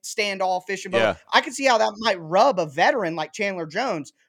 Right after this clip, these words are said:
Speaker 1: the wrong way. And we know that Derek
Speaker 2: Yeah.
Speaker 1: Carr is the opposite of that. He cares too much,
Speaker 2: Right.
Speaker 1: not caring not enough.
Speaker 2: Right.
Speaker 1: So I, I think not only can Chandler Jones do it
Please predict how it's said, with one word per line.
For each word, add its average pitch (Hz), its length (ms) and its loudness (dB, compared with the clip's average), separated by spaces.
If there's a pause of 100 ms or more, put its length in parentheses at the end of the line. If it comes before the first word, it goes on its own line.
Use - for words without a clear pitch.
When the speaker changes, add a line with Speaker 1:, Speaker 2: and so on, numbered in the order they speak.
Speaker 1:
the 165 100 -2
wrong 165 420 2
way. 156 360 4
And 170 160 -6
we 247 100 -6
know 254 160 -2
that 185 160 -6
Derek 190 200 0
Speaker 2:
Yeah. 202 100 2
Speaker 1:
Carr 226 200 -2
is 143 100 -10
the 139 160 -16
opposite 202 460 -2
of 127 100 -18
that. 120 180 -10
He 226 160 -12
cares 147 400 -10
too 320 260 -6
much, 170 380 -10
Speaker 2:
Right. 143 240 2
Speaker 1:
not 185 240 0 (160)
caring 208 320 0
not 180 180 0
enough. 156 400 -2
Speaker 2:
Right. 127 380 2
Speaker 1:
So 170 480 0 (360)
I, 170 340 -4
I - 20 -2
think 233 280 -2
not 214 220 -2
only 247 380 -4
can 208 280 -6
Chandler 226 320 -4
Jones 196 320 -4
do 311 280 -2
it 180 180 -2